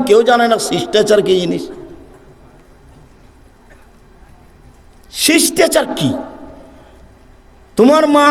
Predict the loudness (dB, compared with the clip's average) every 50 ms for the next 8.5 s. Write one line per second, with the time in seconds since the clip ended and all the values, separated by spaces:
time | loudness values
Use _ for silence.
0 | 2 2 4 4 4 4 4 2 0 0 2 2 2 0 0 2 2 2 4 4
1 | 4 4 4 2 2 2 2 2 2 2 2 0 0 0 2 2 2 2 0 -2
2 | 0 0 0 0 2 2 0 0 0 0 -2 -2 0 0 -2 -2 -2 -4 -4 -2
3 | 2 2 2 2 2 -2 -6 -4 -2 -2 -2 0 -2 -2 -2 -4 -8 -6 -6 -6
4 | -6 -6 -4 -4 -4 -4 -4 -4 -4 -4 -4 -6 -8 -12 -16 -18 -18 -18 -20 -20
5 | -20 -20 -20 -20 -20 -20 -20 -20 -20 -20 -20 _ _ -20 -20 -20 -20 -20 -20 -20
6 | -10 -2 0 0 0 2 2 2 2 2 2 2 2 0 2 2 2 2 2 2
7 | 2 4 4 2 2 2 0 0 2 2 4 4 2 0 -2 -2 -2 -2 -4 -4
8 | -6 -6 -6 -6 -6 -6 -6 -6 -8